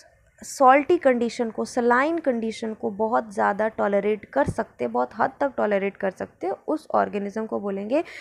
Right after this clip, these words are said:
यूरी हेलाइन ऑर्गेनिज्म, ठीक है। What is euryhaline organism? Which can tolerate wide range of salinity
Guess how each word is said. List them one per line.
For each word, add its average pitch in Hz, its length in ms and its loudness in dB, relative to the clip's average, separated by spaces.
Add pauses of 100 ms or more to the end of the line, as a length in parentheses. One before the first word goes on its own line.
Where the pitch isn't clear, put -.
(240)
यूरी 220 420 0
हेलाइन 208 520 0 (320)
ऑर्गेनिज्म, 180 560 -2 (420)
ठीक 226 140 -4
है। 320 60 2
What 247 140 2
is 240 120 0
euryhaline 233 640 0
organism? 220 580 -2
Which 233 220 -6
can 240 180 -2
tolerate 226 380 0
wide 214 400 0
range 202 300 -4
of - 40 -18
salinity 185 560 0